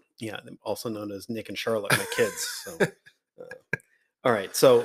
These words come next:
Speaker 1: back to the connection. So I think one of the things you talked about earlier that I want to jump in on is we've done a lot of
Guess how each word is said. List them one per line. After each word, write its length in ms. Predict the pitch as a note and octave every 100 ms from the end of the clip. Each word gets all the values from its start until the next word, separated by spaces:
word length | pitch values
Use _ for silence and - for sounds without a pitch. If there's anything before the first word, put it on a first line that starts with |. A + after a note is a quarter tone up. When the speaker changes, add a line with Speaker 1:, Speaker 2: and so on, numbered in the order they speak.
| -
Speaker 1:
back 240 | C#3+ C#3+ D3
to 280 | C#3 A#2+
the 240 | G2+ A2 G#2
connection. 500 | - A#2+ A#2 - A2
So 300 | - C3+ - - - _
I 60 | B2+
think 200 | D3 D3
one 120 | D3
of 60 | C#3
the 80 | C3+
things 160 | A#2
you 60 | A#2+
talked 240 | B2+ A#2+
about 200 | A#2+ A#2
earlier 340 | A2 A#2 A2 G#2+
that 100 | G#2
I 80 | G#2
want 200 | G#2+ G2+
to 60 |
jump 280 | G2+ A2 G2+
in 140 | A2+ G#2+
on 240 | G2+ G#2
is 380 | - G#2+ G#2 G2 - _ _ _ _ _ _ _ _ - - - -
we've 180 | C3+ A#2
done 180 | C#3+ D3+
a 40 |
lot 260 | C#3 B2+ B2+
of 260 | A#2 G2+